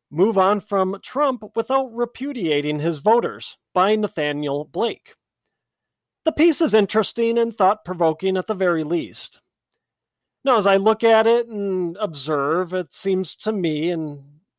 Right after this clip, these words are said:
uh, probably many of you, that as conservatives, I think we all see it in our social media, there's a number of us still stuck in neutral, still holding out hope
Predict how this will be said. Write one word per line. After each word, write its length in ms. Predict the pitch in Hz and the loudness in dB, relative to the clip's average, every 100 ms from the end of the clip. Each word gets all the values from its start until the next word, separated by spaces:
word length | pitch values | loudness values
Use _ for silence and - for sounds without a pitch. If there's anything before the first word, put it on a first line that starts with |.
| - | -18
uh, 380 | 156 156 151 151 151 _ _ _ | -12 -8 -8 -10 _ _ _ _
probably 400 | 170 175 165 160 | -2 0 2 0
many 260 | 156 156 160 | 0 2 2
of 140 | 151 | 0
you, 260 | 139 131 165 | -2 -4 -2
that 240 | 156 156 160 | 0 -2 0
as 240 | 226 247 | 0 0
conservatives, 760 | - 277 - 131 123 160 175 - _ _ _ _ _ _ _ _ | -4 -8 -6 -6 -6 -12 -14 -20 _ _ _ _ _ _ _ _
I 80 | - | -6
think 180 | 180 156 | -2 0
we 100 | 160 | 4
all 100 | 151 | 2
see 180 | - 165 | 2 -2
it 40 | |
in 60 | 143 | -2
our 80 | 139 | -2
social 380 | - 143 - | -2 -4 -4
media, 380 | 135 123 120 147 | -8 -6 -4 -2
there's 240 | 180 214 226 | 2 2 2
a 40 | |
number 880 | 247 254 277 277 214 151 165 165 147 _ _ _ _ _ _ _ | 0 0 0 2 2 2 2 -2 -12 _ _ _ _ _ _ _
of 200 | 226 233 | 0 2
us 200 | 170 190 | 2 2
still 280 | - 196 226 | 0 0 0
stuck 340 | - 233 220 | 2 0 0
in 100 | 233 | 0
neutral, 480 | 196 254 - 151 107 _ _ _ _ _ _ _ _ | 2 0 -2 -10 -10 _ _ _ _ _ _ _ _
still 260 | - - 302 | -16 -4 0
holding 360 | 262 320 320 302 | 2 0 2 2
out 180 | 285 | 2
hope 500 | 214 - 180 147 - | 0 -2 0 0 -4